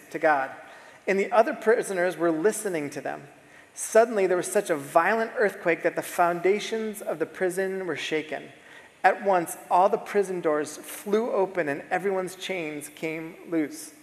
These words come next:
The jailer woke up, and when he saw the prison doors open, he drew, drew his sword and was about to kill himself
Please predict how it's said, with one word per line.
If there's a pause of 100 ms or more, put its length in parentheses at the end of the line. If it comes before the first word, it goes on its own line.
(540)
The
jailer
woke
up, (160)
and
when
he
saw
the
prison
doors
open,
he
drew,
drew
his
sword
and
was
about
to
kill
himself